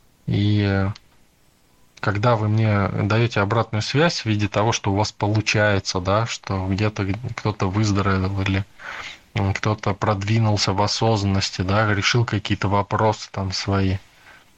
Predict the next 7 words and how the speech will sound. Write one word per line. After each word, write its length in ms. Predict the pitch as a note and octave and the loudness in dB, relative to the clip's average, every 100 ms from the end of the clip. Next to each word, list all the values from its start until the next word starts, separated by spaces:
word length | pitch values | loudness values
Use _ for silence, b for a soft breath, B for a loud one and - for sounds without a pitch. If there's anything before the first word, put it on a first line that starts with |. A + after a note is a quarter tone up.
| _ - - | _ -10 -2
м, 800 | G#2 G2+ G2 G2 G2 G2 G2+ G#2 | 0 0 0 0 0 0 0 0
где-то 760 | G2+ G2+ A#2 G#2+ G#2 G#2 G#2 | -2 -2 0 2 2 2 2
наполнение 920 | G#2 G#2 G#2+ A2 A2+ A2 A2 A#2 G#2 G2 | 0 2 0 0 0 2 2 2 2 0
получил, 540 | G2 G2 G2 - F#2 | 0 0 0 0 0
да, 220 | F#2 A2 A2 | 2 2 0
вот, 140 | F#2+ - - - _ _ _ _ _ _ _ _ _ _ _ _ | -6 -8 -14 -16 _ _ _ _ _ _ _ _ _ _ _ _
э, 360 | G#2+ G#2 G2+ | -2 0 0